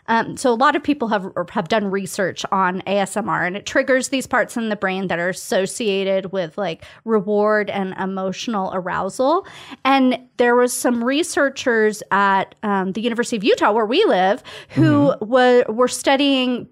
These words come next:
Speaker 1: actually Mormon people's brains when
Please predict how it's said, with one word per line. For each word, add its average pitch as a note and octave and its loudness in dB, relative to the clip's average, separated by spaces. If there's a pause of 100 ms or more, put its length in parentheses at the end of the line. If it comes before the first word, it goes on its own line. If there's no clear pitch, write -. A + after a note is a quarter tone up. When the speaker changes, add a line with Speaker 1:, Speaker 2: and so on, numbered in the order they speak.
(120)
Speaker 1:
actually A#3+ -2
Mormon B3+ 4
people's C4 0
brains G3+ -2 (440)
when G#3+ 0